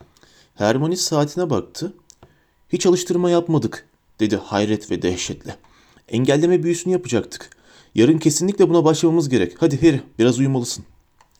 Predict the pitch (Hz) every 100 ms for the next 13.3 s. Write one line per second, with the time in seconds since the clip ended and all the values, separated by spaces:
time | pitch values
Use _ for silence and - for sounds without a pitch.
0 | _ _ _ _ _ _ _ _ _ 175
1 | 196 185 175 165 196 165 139 143 151 165
2 | 165 175 165 151 175 175 160 156 - 143
3 | 147 139 139 139 131 - - 92 - _
4 | _ _ _ _ _ _ - 139 147 117
5 | 131 143 143 143 123 147 131 - - 147
6 | 147 - _ 113 117 127 131 123 120 123
7 | 120 98 - - - _ _ _ _ _
8 | _ 90 107 120 120 127 117 117 117 127
9 | 120 - 113 - 139 - - _ - 104
10 | 113 107 107 113 120 95 95 127 - -
11 | - - 104 110 110 - 104 107 104 110
12 | 101 101 101 - 92 110 117 104 101 -
13 | - -